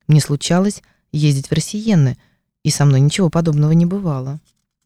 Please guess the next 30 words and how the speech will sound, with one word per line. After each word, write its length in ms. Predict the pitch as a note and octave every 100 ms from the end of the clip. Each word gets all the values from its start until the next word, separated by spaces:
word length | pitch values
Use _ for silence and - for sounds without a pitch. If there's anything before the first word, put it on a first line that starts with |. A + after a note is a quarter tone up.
| _ _ _ _ _ _ _ _ _
«Это, 180 | E3 D3+
профессор, 520 | - D3+ - A#3 F#3+
объясняется 640 | D#3 D3+ - E3 C#3+ - -
тем, 360 | - A3 C4 - _ _ _ _
что 200 | - D#3+
вы 120 | E3+
не 120 | F#3
влюблены», — 640 | D#3+ D#3 D#3 D#3+ D3 A#2+ A#2 -
ответил 340 | C3 C#3 C3
мне 120 | C3
доктор 300 | C3+ E3+ -
со 160 | - D3
смехом. 640 | - C3+ A#2+ - B2 B2 - _ _ -
Я 120 | G3+
вздохнул, 460 | G3 D#3+ C#3+ - G#3+
вспомнив 440 | - E3+ E3+ D#3+
о 60 | D#3
Гертруде 480 | D3 C#3+ D#3 D3 D3+
Вебер. 440 | C#3+ B2 A#2+ B2 - _ _ _ _ _
«Значит, — 320 | E3 F#3+ A3 G3+
сказал 260 | - D#3+ D#3
я, — 180 | D#3
невеста 400 | D3+ D#3 E3+ -
графа 300 | D3 E3+ G3
живет 300 | E3+ D#3 D#3
в 20 | D3
Россиеннах?» 720 | D3+ - E3+ A3+ F#3 C3+ - _ _ _ _ -
«Да, 200 | F3 C#3+
в 40 |
окрестностях». 720 | D3+ G3 E3 C#3 - C#3 C#3